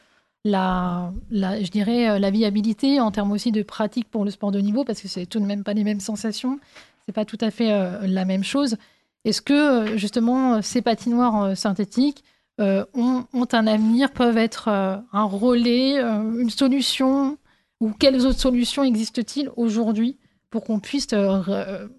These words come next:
quand même sauvegarder les patinoires ? Parce que ça aura forcément un impact sur le haut niveau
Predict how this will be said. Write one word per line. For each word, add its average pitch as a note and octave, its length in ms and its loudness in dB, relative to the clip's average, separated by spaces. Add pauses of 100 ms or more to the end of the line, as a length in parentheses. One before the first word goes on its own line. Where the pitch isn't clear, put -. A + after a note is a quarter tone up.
(120)
quand A#3+ 140 2
même A#3+ 260 2
sauvegarder B3 460 0
les A#3+ 80 -2
patinoires ? A#3+ 380 -2
Parce G#3 160 -8
que G#3 120 -8
ça G3 220 -2
aura G3 140 -2
forcément A#3+ 540 -2 (420)
un A#3 160 2
impact C4+ 580 -2
sur A#3+ 180 -2
le A3 100 2
haut A3+ 100 2
niveau A#3 440 2